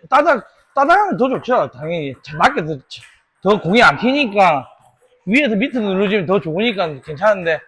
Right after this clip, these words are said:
자기가 만약에 이 서브 길게, 길게 올, 올 거라 생각하고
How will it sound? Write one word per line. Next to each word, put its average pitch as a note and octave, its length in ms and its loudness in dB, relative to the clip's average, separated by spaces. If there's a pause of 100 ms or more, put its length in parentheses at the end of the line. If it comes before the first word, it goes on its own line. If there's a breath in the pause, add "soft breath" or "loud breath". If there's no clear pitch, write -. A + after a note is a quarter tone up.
(320)
자기가 C4+ 280 4
만약에 G#3+ 380 2
이 F#3+ 60 -6
서브 B3 360 2
길게, F#3 360 -4 (460)
길게 G3 200 -2
올, D4+ 360 2 (380)
올 A#3+ 120 -2
거라 C#4 240 0
생각하고 G3+ 760 2